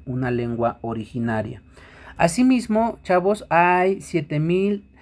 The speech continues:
eh, siete millones trescientos ochenta y dos mil setecientos ochenta y cinco personas mayores de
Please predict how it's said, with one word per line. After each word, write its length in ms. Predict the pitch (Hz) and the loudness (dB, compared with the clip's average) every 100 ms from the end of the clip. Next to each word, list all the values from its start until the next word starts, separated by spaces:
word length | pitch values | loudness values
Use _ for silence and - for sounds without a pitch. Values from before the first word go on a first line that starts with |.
| - - - - | -20 -20 -20 -6
eh, 580 | 160 156 151 147 147 - | -2 2 4 4 4 0
siete 280 | - 185 202 | -2 0 2
millones 360 | 196 180 185 180 | 2 2 2 -2
trescientos 340 | 147 170 165 | -4 -4 -2
ochenta 440 | 170 151 139 139 135 | -4 0 -2 0 0
y 60 | |
dos 240 | 131 131 156 | 0 -2 0
mil 240 | 170 180 | 2 2
setecientos 680 | 175 143 - 156 151 165 - | 0 -6 -4 -4 -4 -6 -4
ochenta 400 | 139 139 127 127 | -4 -2 -2 -2
y 40 | |
cinco 480 | 127 160 160 147 147 - - - | -4 -2 -2 -2 -6 -6 -18 -6
personas 560 | - 131 - - 170 151 | 0 0 2 0 2 2
mayores 440 | 147 135 147 151 | 2 2 2 2
de 180 | 143 131 | 0 -2